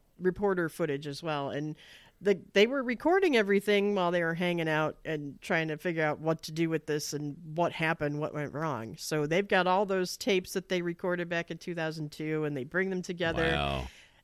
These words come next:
Speaker 1: And the, uh, some of these contestants, they went and stayed at one, one of the guys at his flat,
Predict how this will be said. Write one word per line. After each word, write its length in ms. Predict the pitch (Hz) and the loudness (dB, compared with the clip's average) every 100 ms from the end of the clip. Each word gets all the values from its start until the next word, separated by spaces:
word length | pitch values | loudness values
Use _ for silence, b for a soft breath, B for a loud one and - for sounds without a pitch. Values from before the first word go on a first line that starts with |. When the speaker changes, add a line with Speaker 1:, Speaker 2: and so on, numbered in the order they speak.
| _ | _
Speaker 1:
And 380 | - 180 165 165 - | 0 2 2 -4 -4
the, 400 | 185 214 220 - | 6 6 8 6
uh, 160 | 208 | 4
some 240 | 190 - 320 | 4 2 2
of 60 | |
these 160 | 320 302 | 2 0
contestants, 800 | - 254 277 247 247 240 233 - | -2 -2 2 2 2 -6 -6 -2
they 140 | 214 | 2
went 160 | 220 226 | 2 2
and 100 | 202 | -2
stayed 240 | - 214 | 2 4
at 140 | 202 - | 4 2
one, 320 | 202 208 190 | 0 0 -2
one 160 | 190 208 | 0 0
of 60 | |
the 60 | 196 | 2
guys 400 | 196 185 175 - - | 4 4 2 -2 -2
at 100 | 165 | 0
his 140 | 160 | 0
flat, 400 | - 175 160 208 | -2 2 6 4